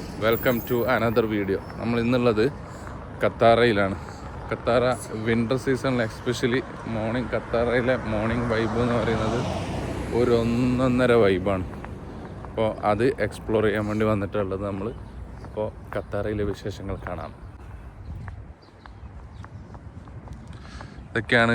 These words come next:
ഖത്തറിലെ ബീച്ച് സൈഡുകൾ. ഏഹ്, മറ്റ് സമയങ്ങളിൽ, ഏഹ്, പകലുകളിലെല്ലാം ഇവിടെ നല്ല ആക്ടിവിറ്റീസ്, ഗെയിം ഏരിയ ഒക്കെ നടക്കുന്ന സ്ഥലങ്ങളാണ്.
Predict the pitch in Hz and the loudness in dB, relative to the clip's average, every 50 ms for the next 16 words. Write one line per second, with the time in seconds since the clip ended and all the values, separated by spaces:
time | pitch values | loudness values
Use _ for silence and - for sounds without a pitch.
0 | 117 110 123 113 - - 110 107 113 113 110 110 107 98 104 104 101 104 101 - | 6 6 4 6 6 6 6 6 6 6 6 6 4 2 2 2 2 2 2 0
1 | - - - 113 107 101 98 90 95 90 - - - - - - - - - 98 | 0 4 6 6 6 6 6 4 0 0 0 -2 -2 -2 0 -2 -2 -2 -2 -2
2 | 101 101 104 98 101 101 98 - - 110 110 120 113 107 110 104 113 110 107 107 | 0 0 -2 0 0 -2 -2 -2 -4 0 2 2 2 4 2 0 0 0 2 2
3 | 107 110 117 - - - - - - - - - - - - - - - - 104 | 2 2 0 -2 -8 -16 -16 -18 -18 -18 -18 -18 -18 -18 -16 -16 -16 -6 0 2
4 | 104 98 92 82 - 98 98 101 107 110 107 113 107 110 113 110 110 110 110 110 | 2 2 2 4 4 4 6 6 6 8 8 6 6 6 6 4 4 4 4 4
5 | 104 110 107 104 107 104 101 104 107 104 101 101 101 - - 117 113 110 101 - | 4 2 2 4 2 2 4 4 6 6 6 6 4 2 0 2 2 2 2 2
6 | 110 107 101 - - 98 - - - - - 104 101 104 104 104 107 107 107 110 | 0 0 0 0 -2 -4 -4 -6 -8 -10 -10 -4 0 2 2 2 2 2 2 0
7 | 110 104 107 107 98 113 110 104 92 95 90 104 104 101 - - - 101 101 101 | 2 2 2 0 0 0 0 0 0 0 -2 -2 -4 -4 -4 -4 -2 0 0 0
8 | 98 95 98 95 92 95 | 2 2 2 2 2 0